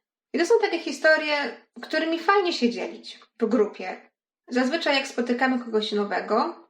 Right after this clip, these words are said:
czasami pada takie pytanie: "A, no, jesteście razem?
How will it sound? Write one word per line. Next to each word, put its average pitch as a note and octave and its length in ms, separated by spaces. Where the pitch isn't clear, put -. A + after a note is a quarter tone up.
czasami F#4 400
pada E4 220
takie C#4 240
pytanie: C4+ 540
"A, F#4 80
no, G#4 220
jesteście D#4 420
razem? C#4+ 260